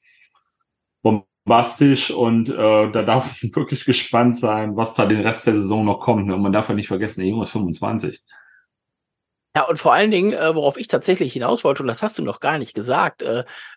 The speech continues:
Speaker 2: als Linksschütze auf der Position
Speaker 1: Ja, bitte,
Speaker 2: ist
Speaker 1: ja.
Speaker 2: er natürlich auch eine weitere Option für einen, für einen kurzen Pass von Nick Balen, für einen Direktschuss, was eben Andreas Thuresson auf der, auf der Halfwall auf links ist, ist McLeod eben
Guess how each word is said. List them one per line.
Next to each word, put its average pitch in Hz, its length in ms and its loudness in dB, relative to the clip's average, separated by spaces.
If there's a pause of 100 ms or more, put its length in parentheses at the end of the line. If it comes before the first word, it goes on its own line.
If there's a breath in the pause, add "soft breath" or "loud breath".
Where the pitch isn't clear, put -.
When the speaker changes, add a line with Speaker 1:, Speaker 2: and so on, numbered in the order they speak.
Speaker 2:
als 143 220 -2
Linksschütze 190 760 2 (300 soft breath)
auf - 140 0
der 165 160 2
Position 151 640 0
Speaker 1:
Ja, 117 100 -4
bitte, - 160 -10
Speaker 2:
ist 185 120 4
Speaker 1:
ja. 214 60 4
Speaker 2:
er - 20 2
natürlich 170 400 -2
auch 190 160 0
eine 165 160 -2
weitere - 300 0
Option 180 440 0
für 170 240 0
einen, 165 140 -2
für - 140 -6
einen 165 80 -12
kurzen 190 340 -2
Pass 185 220 0
von 160 400 -2
Nick 151 260 -4
Balen, 180 260 4
für 165 280 0
einen 156 120 0
Direktschuss, 151 680 0 (340 loud breath)
was 147 280 -6
eben 160 360 -2 (280 loud breath)
Andreas 151 460 2
Thuresson 170 600 0 (260 loud breath)
auf 151 200 0
der, 151 580 4
auf - 140 -4
der 151 100 -2
Halfwall 156 380 2
auf 131 180 -8
links 185 300 0
ist, 190 160 -2
ist 160 180 -8
McLeod 151 480 2
eben 156 320 -4